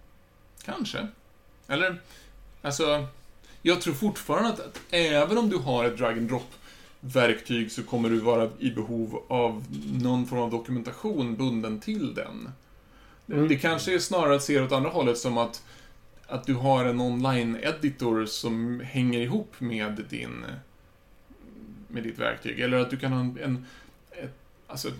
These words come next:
Speaker 1: jag, jag tror att den här
Speaker 2: Jag undrar om det är samma verktyg egentligen eller inte. Har, har, finns, finns inne Storybook för det här, det verktyget man har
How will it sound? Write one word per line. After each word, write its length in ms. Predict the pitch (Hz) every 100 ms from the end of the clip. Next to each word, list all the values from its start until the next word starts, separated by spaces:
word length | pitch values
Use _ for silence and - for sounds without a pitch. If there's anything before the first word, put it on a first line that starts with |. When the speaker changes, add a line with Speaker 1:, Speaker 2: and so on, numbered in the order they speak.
| - - -
Speaker 1:
jag, 200 | - 151
jag 160 | 165 147
tror 100 | 175
att 40 | 170
den 80 |
här 140 | 160 165
Speaker 2:
Jag 120 | 160
undrar 160 | 180 156
om 80 | 143
det 80 |
är 20 | 139
samma 300 | - 135 120
verktyg 500 | 127 - - 147 127
egentligen 360 | 113 113 113
eller 140 | 113 117
inte. 220 | 110 117
Har, 240 | 131 147
har, 340 | 156 151 143 -
finns, 280 | - 151 -
finns 120 | 147
inne 160 | 156
Storybook 600 | 131 - 123 117 110 123
för 120 | - 127
det 60 |
här, 260 | 117 120 127
det 100 | 131
verktyget 520 | 120 - - 123 120
man 140 | 120
har 320 | 113 117 113